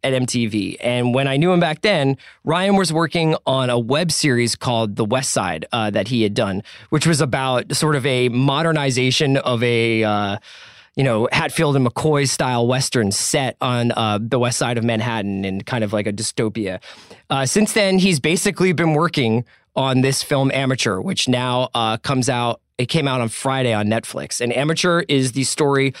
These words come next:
of a prep school basketball player, a fourteen-year-old kid, um, played by Michael Rainey Junior, who you may know from Power. Uh,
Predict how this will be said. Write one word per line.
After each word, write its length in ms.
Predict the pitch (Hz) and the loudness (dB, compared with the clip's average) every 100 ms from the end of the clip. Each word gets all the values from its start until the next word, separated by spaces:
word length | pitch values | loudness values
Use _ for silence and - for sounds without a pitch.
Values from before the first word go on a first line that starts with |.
| - - - | -14 -20 -6
of 160 | 135 | -4
a 60 | 123 | -2
prep 200 | - 190 | -2 -4
school 220 | - 196 | 0 0
basketball 380 | 156 143 - 160 | 2 -2 -2 -2
player, 240 | 147 156 | 0 0
a 60 | 123 | 0
fourteen-year-old 680 | - 156 - 160 151 139 - | 0 -2 0 0 2 0 0
kid, 300 | 143 127 123 - - _ | 0 -2 -4 -18 -20 _
um, 380 | - 127 117 110 | -4 0 0 -2
played 200 | 147 135 | -2 0
by 140 | 123 | 0
Michael 280 | 123 135 165 | 0 -2 0
Rainey 200 | 143 131 | 0 0
Junior, 380 | 113 127 131 135 | 0 0 2 2
who 80 | 135 | 2
you 100 | 120 | 2
may 140 | 120 | 2
know 120 | 117 | 2
from 200 | 113 113 | 0 -4
Power. 480 | 107 135 123 113 107 - - _ - | -4 -2 2 2 0 -6 -20 _ -6
Uh, 280 | 127 120 | -4 -2